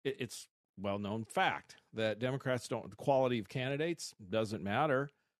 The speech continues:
because what are they running on primarily? Well, they're gonna give you stuff, right? I mean, no one can tell me John F-, uh, Fetterman, a Pennsylvania guy who had a stroke a few months ago,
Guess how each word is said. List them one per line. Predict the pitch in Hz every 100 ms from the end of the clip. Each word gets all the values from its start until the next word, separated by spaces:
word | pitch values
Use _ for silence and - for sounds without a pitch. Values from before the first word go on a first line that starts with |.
| _ -
because | 123 139 123 120 113 98 - _
what | 110 127
are | 139
they | 147
running | 147 190 190 113
on | 92
primarily? | 87 120 98 85 76 76 -
Well, | 113 156
they're | 160
gonna | 175
give | 165 214
you | 233
stuff, | - 82 - - _ -
right? | 110 139 185 _ _ _ _ _ _ -
I |
mean, | 127 123
no | 120
one | 151 196
can | -
tell | 175 151
me | 139
John | 123 131 120
F-, | 107
uh, | 110
Fetterman, | 95 156 185 147 107 120
a | 104
Pennsylvania | 123 120 107 110 160 143 127 117
guy | 107 131
who | 123
had | 139
a | 113
stroke | - - 165 151 -
a |
few | - 110
months | 104 -
ago, | 95 95 92